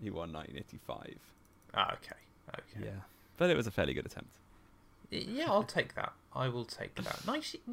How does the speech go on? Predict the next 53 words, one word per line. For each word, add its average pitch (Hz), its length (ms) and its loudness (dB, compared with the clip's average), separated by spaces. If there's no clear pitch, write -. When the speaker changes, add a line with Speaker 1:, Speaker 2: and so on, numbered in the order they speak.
Speaker 2:
Was 277 120 2
that 403 120 4
the 392 140 0
year 330 140 6
he 294 60 6
was 277 140 4
teammates 262 380 0
with 254 80 4
Ayrton 240 120 2
Senna? 240 360 2
Speaker 1:
I - 60 -4
think - 220 -2
it 98 100 4
was. - 80 0
Speaker 2:
Eighty-five. - 460 0
Speaker 1:
Eighty-five 104 340 0
Lotus. 107 480 -2
Speaker 2:
Yeah, 147 360 -2
yeah, 196 160 12
it 165 40 12
was, 170 280 8
wasn't 123 220 0
it? 113 60 0
Yeah, 147 200 0
interesting. 135 480 0
Well, 262 300 12
there 269 140 12
we 160 60 10
go 247 140 12
then, 135 160 12
Jamie. 135 340 10
Uh, 190 260 12
oh, 285 280 12
before 214 260 12
we 240 80 12
forget, 226 380 12
we've, 185 240 2
we've 185 220 4
been 185 160 8
very, 202 220 12
very 113 200 12
unprofessional. 117 540 2
Quick - 300 6
last 202 280 10
thing 107 120 4
then, 110 160 6
Jamie. 127 340 6
Predictions. 220 680 8
What - 280 12
are - 20 0
we 277 60 8
Speaker 1:
Indeed. - 20 8
Speaker 2:
saying? - 340 10